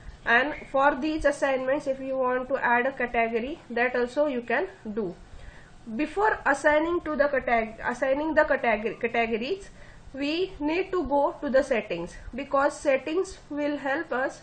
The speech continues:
to create the category. So what we will do, I, after clicking on this settings, you just scroll down and <coughs> here in the grading section,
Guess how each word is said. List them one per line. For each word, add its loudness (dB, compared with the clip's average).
to -4
create 6
the 2
category. -2
So -2
what 4
we -2
will 2
do, -6
I, 2
after 2
clicking -4
on 2
this -4
settings, 2
you -6
just 0
scroll 2
down 2
and 2
<coughs> 4
here 6
in -2
the 4
grading 4
section, -2